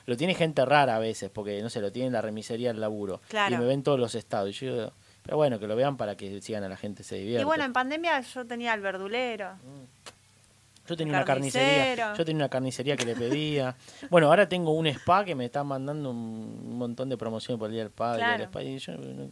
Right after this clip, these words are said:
Speaker 1: no quiero un spa. ¿Viste? Así los voy a bloquear. Después tengo un repartido de Bimbo.
Speaker 2: Se están enterando en este momento.
Speaker 1: Sí, igual, eh, no, no creo que
Speaker 2: No, igual no soy tanto, na-, tan, tan así, no, no hice la del... Pero lo pensé.
Speaker 1: Es buena
Speaker 2: Dije,
Speaker 1: esa.
Speaker 2: "Ay, es como una buena
Speaker 1: Es
Speaker 2: herramienta
Speaker 1: buena
Speaker 2: si
Speaker 1: como
Speaker 2: vos abrís".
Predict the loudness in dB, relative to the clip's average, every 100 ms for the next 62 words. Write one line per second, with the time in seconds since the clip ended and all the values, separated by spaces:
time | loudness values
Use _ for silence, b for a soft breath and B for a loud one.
0 | -12 -12 -10 -10 -10 -10 -12 -14 b b
1 | b b -12 -8 -4 -4 -4 -4 -2 -2
2 | -4 -4 -4 -6 b -10 -2 0 0 0
3 | 0 0 0 0 -2 0 0 2 0 0
4 | -4 -6 -6 -8 -10 -12 -14 -14 -18 -14
5 | -4 0 2 2 2 0 -4 -8 -8 -8
6 | -8 -8 -6 0 2 4 4 2 0 0
7 | 0 -4 -6 -2 -2 -2 -2 -2 -4 -8
8 | -10 -14 -16 -18 -8 -4 -2 -4 -6 -8
9 | -4 -4 -4 -6 -6 -6 -8 -6 -4 -4
10 | -6 -10 -10 -6 -4 -4 -4 -8 -6 -6
11 | -6 -2 2 4 2 0 -2 0 0 0
12 | -4 -6 -6 -4 -4 -2 -4 -4 -2 4
13 | 6 6 4 0 0 -2 0 -2 -2 -6